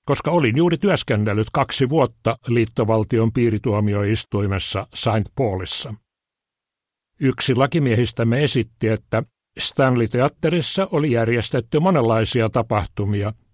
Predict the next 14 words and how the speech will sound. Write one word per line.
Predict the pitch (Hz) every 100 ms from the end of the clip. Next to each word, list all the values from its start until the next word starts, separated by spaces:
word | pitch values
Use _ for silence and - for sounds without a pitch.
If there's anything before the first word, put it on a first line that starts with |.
| _
elokuvanäytöksistä | 113 117 113 131 123 127 127 127 110 147 - 123
rock-konsertteihin. | 123 117 - 147 117 110 - _ 101 90 92 113 - _ _ _ _ _ _ _ -
Miksi | 175 190 - 117
siis | 135 120 160
olisi | 131 131 160
laitonta | 175 165 139 135
järjestää | 135 156 135 107 - 120
siellä | 113 147 143
uskonnollisia | 196 - 123 101 101 95 117 98
tilaisuuksia? | 113 98 92 92 98 95 - - 101 113 _ _ _ _ _ _ _ _ _ _ _ _ _ _
Piirituomioistuin | - 131 131 160 151 170 175 - 165 147
käsitteli | 156 - - - 117
asian | 151 170 - 175 156 156
ja | 147